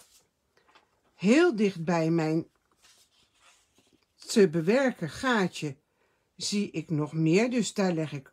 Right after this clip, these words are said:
ook een bruin papiertje onder. En moet het een bruine zijn hoor? Nee hoor, dat kan je doen. Die kan een geeltje, wat je wil. Ook hier leg ik dan weer een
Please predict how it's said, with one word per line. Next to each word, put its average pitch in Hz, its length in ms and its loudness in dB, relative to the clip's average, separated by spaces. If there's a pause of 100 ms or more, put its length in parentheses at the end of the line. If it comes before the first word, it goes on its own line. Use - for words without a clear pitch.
ook 220 300 -2
een 269 140 -2
bruin 285 360 -4
papiertje 269 640 -8
onder. 262 520 0 (480)
En 226 100 2
moet 262 120 4
het 240 140 -6
een 254 100 0
bruine 277 400 0
zijn 208 260 0
hoor? 214 140 2
Nee 190 180 4
hoor, 170 140 2
dat 185 260 -8
kan 196 160 -4
je 180 100 -2
doen. 196 200 0
Die 180 100 -2
kan 196 180 -2
een 190 60 0
geeltje, 196 560 -2
wat 190 200 -6
je 175 80 -6
wil. 180 400 -2 (580)
Ook 135 180 -8
hier 240 240 4
leg 269 180 6
ik 277 120 -6
dan 269 200 2
weer 262 320 2
een 240 280 0